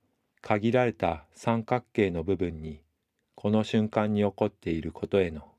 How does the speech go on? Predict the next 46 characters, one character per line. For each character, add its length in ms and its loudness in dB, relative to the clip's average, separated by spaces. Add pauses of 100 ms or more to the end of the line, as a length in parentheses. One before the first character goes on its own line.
(120)
気 120 -8
づ 140 -8
き 140 -8
で 160 -12
す。 220 -20 (1400)
こ 140 -2
の 120 2
瞬 260 0
間 280 -2
に 120 -4
気 160 -4
づ 160 -4
き、 320 -8 (840)
次 320 -2
の 100 2
瞬 280 -4
間 300 -4
も 300 -4 (200)
気 120 -4
づ 140 2
い 80 2
て 120 -6
い 80 -4
ま 160 -10
す。 240 -20 (840)
ま 140 0
た、 320 0 (480)
そ 200 -2
の 140 0
次 320 -4
の 100 2
瞬 280 -4
間 260 -2
も、 260 -8 (600)
そ 200 -2
の 100 2
現 320 2
実 280 -4
に 240 -4 (340)
気 120 -6
づ 140 2
い 100 2
て 120 -10
い 80 -4
ま 160 -8
す。 220 -20